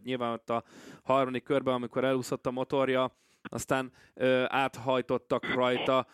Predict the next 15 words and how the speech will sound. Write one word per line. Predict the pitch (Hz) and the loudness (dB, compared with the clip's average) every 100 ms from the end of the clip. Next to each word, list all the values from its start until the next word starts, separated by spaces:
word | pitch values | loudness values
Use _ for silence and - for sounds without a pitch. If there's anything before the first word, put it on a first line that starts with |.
| _ | _
ugye | - 127 139 | 0 2 2
Savadori | - 127 123 131 127 123 - | 2 0 0 0 2 0 -2
révén, | 120 131 127 127 131 131 _ _ | -2 0 2 2 -2 -4 _ _
és | - | -8
ugye | 123 117 | -4 -4
az | 135 123 | -4 -2
egész | 131 123 - | 0 -2 0
föllángolt, | 139 131 123 123 127 123 120 | 2 2 0 -2 0 0 -2
ugye | 127 120 | -8 -10
kifolyt | 135 - 131 120 | -8 -4 -4 -4
az | 120 | -6
üzemanyag, | 131 123 127 120 | -4 -2 -2 -2
és | 120 | -4
minden | 131 127 120 | -6 -4 -4
begyulladt. | 120 120 127 127 135 | -2 -2 0 2 0